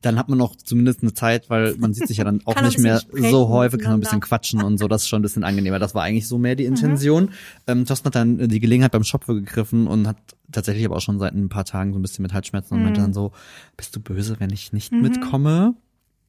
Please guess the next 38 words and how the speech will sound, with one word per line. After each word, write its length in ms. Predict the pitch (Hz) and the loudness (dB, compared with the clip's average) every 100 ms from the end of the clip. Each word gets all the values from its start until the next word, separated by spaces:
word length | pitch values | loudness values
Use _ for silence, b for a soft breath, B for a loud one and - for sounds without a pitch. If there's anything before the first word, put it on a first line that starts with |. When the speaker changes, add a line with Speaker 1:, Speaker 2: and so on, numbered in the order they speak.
| _ _ _ _ _ _ - | _ _ _ _ _ _ -6
Speaker 2:
Der 100 | 240 | 0
war 80 | 226 | 2
Speaker 1:
Und 60 | |
Speaker 2:
wahrscheinlich 280 | 220 214 214 | 4 2 4
Speaker 1:
dann 80 | 214 | 2
Speaker 2:
auch 60 | 208 | 0
froh, 180 | - - | -4 -14
einfach 200 | 202 208 | -12 -6
mal 160 | 214 | -4
seine 160 | 208 202 | -2 -4
Ruhe 260 | 196 208 | -4 -6
zu 140 | 208 240 | -6 -10
haben. 140 | 220 | -2
Speaker 1:
habe 180 | 139 123 | 0 2
ich 80 | 120 | 2
mir 80 | 120 | 2
gedacht, 260 | 113 104 | 2 -2
„Okay, 240 | 110 - - | -6 -6 -6
alles 240 | 104 - | -6 -8
klar. 540 | - 92 98 113 156 165 _ - | -8 -4 -2 -2 -4 -6 _ -10
Der 60 | 101 | -8
Fred 240 | - 110 | -6 -4
und 120 | 113 | -4
ich 320 | 104 120 - - _ _ _ _ _ _ _ _ | -2 -4 -8 -18 _ _ _ _ _ _ _ _
ziehen 280 | - 120 110 | -6 0 2
los, 460 | 107 110 156 262 113 | 4 4 4 2 0
wie 180 | 120 | 2
Speaker 2:
<laughs> 120 | 127 - | 2 2
Speaker 1:
tatsächlich 480 | 117 117 143 151 120 | 0 4 4 4 2
in 80 | |
unseren 240 | 113 113 110 | 4 4 2
Zwanzigern“, 600 | 123 110 113 110 104 117 | 0 -2 -2 -4 0 2
weil 80 | 113 | 2
das 100 | 113 | 2
haben 80 | 120 | 2
wir 60 | |
tatsächlich 420 | 117 123 123 127 | 2 0 2 2
Speaker 2:
Stimmt. 360 | - 427 427 254 | 0 -8 -12 -14